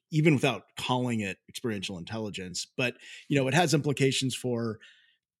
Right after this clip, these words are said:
team collaboration, recruiting and hiring in H R, leadership and talent development, knowledge management and sharing best practices. And I can kind of do a deep dive into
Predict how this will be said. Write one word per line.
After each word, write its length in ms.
team 200
collaboration, 840
recruiting 500
and 80
hiring 440
in 80
H 220
R, 420
leadership 480
and 120
talent 460
development, 760
knowledge 440
management 460
and 80
sharing 340
best 240
practices. 640
And 80
I 100
can 160
kind 160
of 120
do 120
a 40
deep 220
dive 260
into 120